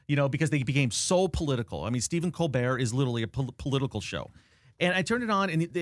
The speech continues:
it was a repeat from right before the Super Bowl, and him and Questlove and one of his other, uh, Roots band members were doing a contest to see who could make the best dip for the Super Bowl. It was a hilarious bit. And I'm going, "This is so refreshing." I mean, this is just these guys. They're in the studio,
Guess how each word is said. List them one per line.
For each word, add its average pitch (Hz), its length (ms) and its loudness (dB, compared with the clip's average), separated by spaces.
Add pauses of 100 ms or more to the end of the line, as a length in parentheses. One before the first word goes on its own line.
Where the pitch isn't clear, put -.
it 175 40 2
was 165 160 4
a 147 60 4
repeat 196 360 0
from 160 140 2
right 151 100 4
before 160 240 -2
the 139 80 2
Super 202 280 -2
Bowl, 139 280 0
and 131 120 2
him 165 100 0
and 147 220 -2
Questlove 147 580 4
and 139 100 4
one 147 120 4
of 139 60 2
his 139 120 0
other, 139 320 2
uh, 117 180 2
Roots 147 280 0
band 147 260 2
members 127 240 0
were 135 100 2
doing 151 360 2 (240)
a 147 100 0
contest 180 560 0
to 170 80 0
see 170 180 2
who 165 60 2
could 156 140 0
make 151 180 0
the 139 80 2
best 147 380 2 (560)
dip 156 320 6 (140)
for 165 120 2
the 147 80 4
Super 139 320 0
Bowl. 104 220 0
It 117 40 0
was 131 140 4
a 139 60 4
hilarious 151 720 2
bit. 135 400 0
And 143 80 0
I'm 147 80 2
going, 139 240 0 (420)
"This 190 280 2
is 381 120 2
so 139 160 2
refreshing." - 680 -4 (260)
I 190 80 4
mean, 190 180 6
this 240 220 2
is 220 160 -2
just 147 420 2
these 185 280 0
guys. 165 180 2
They're 185 160 4
in 247 100 4
the 302 80 2
studio, 320 540 2